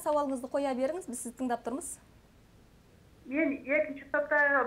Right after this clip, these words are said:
Speaker 2: мүгедек баламен үй қара-, нетті, үйде бала бағып отырмын да,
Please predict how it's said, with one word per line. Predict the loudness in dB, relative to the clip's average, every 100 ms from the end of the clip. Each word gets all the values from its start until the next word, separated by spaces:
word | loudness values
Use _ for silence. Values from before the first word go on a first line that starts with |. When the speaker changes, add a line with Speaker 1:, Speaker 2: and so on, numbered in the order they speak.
| 0
Speaker 2:
мүгедек | -2 0 2 0
баламен | 2 4 4 2 0
үй | -2 0
қара-, | 2 4 4 2 0
нетті, | -2 -2 -2 -4
үйде | -4 0 2
бала | 4 2
бағып | 4 2 2
отырмын | 0 0
да, | 0